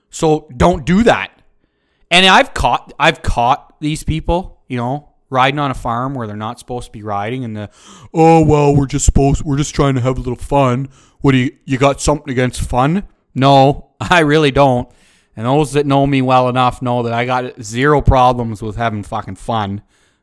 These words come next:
okay? But when you're out destroying my property, that's when I have a problem with fun,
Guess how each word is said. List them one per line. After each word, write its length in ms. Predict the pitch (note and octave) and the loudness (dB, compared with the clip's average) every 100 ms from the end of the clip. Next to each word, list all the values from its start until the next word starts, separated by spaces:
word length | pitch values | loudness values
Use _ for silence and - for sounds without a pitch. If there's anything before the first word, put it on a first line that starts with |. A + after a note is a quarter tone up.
| - | -20
okay? 360 | A2 A2 A2 A2+ _ _ _ _ | -10 -8 -8 -10 _ _ _ _
But 420 | C3 B2+ - _ _ _ _ _ _ _ | 2 4 0 _ _ _ _ _ _ _
when 160 | B2+ B2 | -6 0
you're 200 | C3 C#3+ | 2 4
out 180 | D#3+ D#3+ | 2 2
destroying 720 | A#2+ - B2+ C3+ D#3 D#3+ C#3 | -6 -6 2 4 4 2 -2
my 400 | A#2 A2+ B2 C#3+ | -2 -2 -2 -4
property, 720 | D3 - A#2 C3 D#3+ F#3 G#3+ - _ _ _ _ _ _ _ _ _ _ _ _ _ _ _ _ _ _ _ _ - | -4 -2 0 0 -2 -4 -6 -12 _ _ _ _ _ _ _ _ _ _ _ _ _ _ _ _ _ _ _ _ -2
that's 340 | D3 C#3 - | 2 2 2
when 140 | D3+ C3+ | 0 0
I 80 | |
have 160 | B2 A#2 | 0 -2
a 40 | |
problem 380 | A2+ B2 A2 A2 | 0 0 0 -6
with 140 | G#2 - | -8 -8
fun, 320 | A#2+ G2 | -8 -10